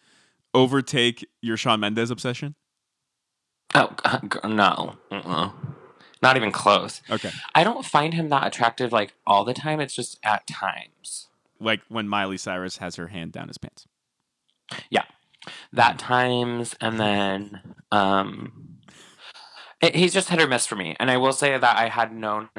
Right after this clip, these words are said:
Speaker 2: of him before this Miley Cyrus thing, and I always was like, "He's kind of weird looking." Um, but now I think being connected to Miley has made him more attractive to me because I love Miley. Um,
Speaker 1: You know what I'm
Speaker 2: and
Speaker 1: gonna
Speaker 2: now
Speaker 1: call
Speaker 2: I'm
Speaker 1: that?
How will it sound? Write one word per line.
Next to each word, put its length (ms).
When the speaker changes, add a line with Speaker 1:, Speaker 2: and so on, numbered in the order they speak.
Speaker 2:
of 180
him 200
before 460
this 240
Miley 260
Cyrus 340
thing, 140
and 80
I 140
always 260
was 120
like, 120
"He's 140
kind 260
of 60
weird 320
looking." 380
Um, 640
but 160
now 420
I 140
think 420
being 240
connected 560
to 260
Miley 360
has 220
made 160
him 120
more 140
attractive 420
to 140
me 80
because 280
I 80
love 180
Miley. 400
Um, 320
Speaker 1:
You 60
know 100
what 80
I'm 60
Speaker 2:
and 80
Speaker 1:
gonna 60
Speaker 2:
now 60
Speaker 1:
call 120
Speaker 2:
I'm 60
Speaker 1:
that? 200